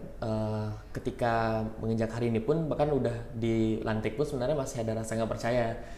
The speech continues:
Karena merasa waktu kayak cepet banget berjalan, rasanya baru kemarin banget ikut ospek di F E B,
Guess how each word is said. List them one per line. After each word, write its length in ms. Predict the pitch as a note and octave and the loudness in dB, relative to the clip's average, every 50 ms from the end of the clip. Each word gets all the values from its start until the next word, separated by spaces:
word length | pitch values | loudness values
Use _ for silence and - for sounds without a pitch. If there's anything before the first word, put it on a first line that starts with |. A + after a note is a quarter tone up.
| - - - - | -12 -12 -8 -4
Karena 400 | - A#2+ C3 D#3 E3+ E3 - - - - - | 0 2 4 4 4 4 2 0 -2 -4 0
merasa 560 | B2+ B2+ A#2 A2+ - - D#3+ D#3+ D#3+ D#3+ - - - | 2 2 2 2 4 6 6 8 8 6 4 2 0
waktu 320 | A#2 A2+ - - D#3 E3 | -2 -2 0 0 -2 0
kayak 240 | E3 - C3+ - D#3 | 0 0 -2 -2 -2
cepet 160 | - C#3+ - | -2 -2 -2
banget 240 | B2+ B2+ B2+ C3+ C#3+ - - - - - - | 0 0 0 0 -2 -4 -8 -12 -14 -6 -4
berjalan, 320 | - C3 B2 B2 A2+ C3+ C#3+ C#3 | -2 0 2 4 4 4 4 4
rasanya 320 | C3 B2+ A2 - B2+ E3 E3 | 2 2 4 4 6 8 8
baru 240 | C#3+ C#3 C3+ C3+ C3+ | 8 8 8 8 8
kemarin 320 | C3+ C3 B2+ B2+ C3 B2+ | 8 8 8 8 8 6
banget 240 | A#2 A#2+ C#3+ D#3 D#3 - - - - - - | 6 6 8 6 6 4 0 -6 -6 -2 -2
ikut 480 | C3 - - B2+ - - - - - - | 2 4 4 4 2 0 -6 -12 0 2
ospek 400 | G#2+ G#2 - - - C3+ - - | 2 2 4 4 2 2 2 2
di 160 | B2+ B2 A#2+ | 2 2 4
F 160 | - - B2+ | 4 4 4
E 80 | A#2 A2+ | 2 6
B, 80 | A#2 | 6